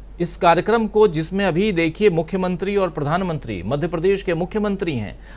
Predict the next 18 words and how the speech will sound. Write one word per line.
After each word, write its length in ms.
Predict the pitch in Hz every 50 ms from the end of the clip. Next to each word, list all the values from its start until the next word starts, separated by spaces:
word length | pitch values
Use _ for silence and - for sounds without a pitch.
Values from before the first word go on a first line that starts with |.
| - -
हंसते 420 | 277 320 302 - - - - 240 214
हैं, 300 | 165 127 110 67 - - - - - - - - 143
ये, 300 | 175 208 214 196 185 -
ये 320 | - 156 180 202 208 214 196
हाथ 340 | 156 123 113 139 175 226 233 -
हिला 220 | 202 220 208 196 185
रहे 220 | 170 156 139 127
हैं, 260 | 110 95 92 98 - - - - - - - - -
तमाम 340 | 156 190 240 269 254 202 147
देखिए, 360 | 139 170 170 - 127 101 - - - - - - - - - - - - - - - - - 214
मतलब 240 | 254 294 294 240 - -
ये 320 | 185 156 139 139 190 269 302
तस्वीरें 800 | 294 - 240 208 - - 151 170 226 285 285 240 - - - - - - - -
क्या 120 | - 226 247
इस 120 | 233 175
देश 340 | 147 131 175 180 220 220 -
की 140 | - 247 220
जनता 640 | 151 127 160 147 151 - - 240 220 170 - -